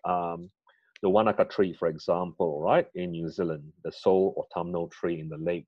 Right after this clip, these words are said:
growing out there. I'm sure the first time it was published, it blew the minds of people away. But now we look at it and we don't even give it a second glance because the, um,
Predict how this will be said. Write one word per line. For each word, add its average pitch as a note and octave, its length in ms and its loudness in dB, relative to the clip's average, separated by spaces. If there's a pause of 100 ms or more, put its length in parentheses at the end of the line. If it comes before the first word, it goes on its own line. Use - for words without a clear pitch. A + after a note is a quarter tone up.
growing E2 280 -6
out D#2 200 -8
there. E2 280 0 (420)
I'm - 120 -2
sure D#3 260 6
the A2+ 100 4
first - 320 -2
time D#2+ 160 0
it - 80 -14
was - 240 -8
published, F2 500 -6
it E2 100 -12 (400)
blew C3 340 4
the E2+ 80 -6
minds E2+ 440 -6
of D2 100 -8 (180)
people E2 240 -10
away. E2 360 2
But D#2+ 140 -8
now G#2 180 2
we F#2+ 100 4
look G2+ 180 2
at F2 100 6
it F#2+ 100 6
and E2+ 120 -6
we E2+ 200 -4 (640)
don't A#2 180 8
even G2+ 220 4
give G2 140 6
it G2 80 2
a E2+ 60 -2
second F#2 380 0
glance F#2 300 2
because - 420 -6
the, - 920 -8
um, E2 280 -2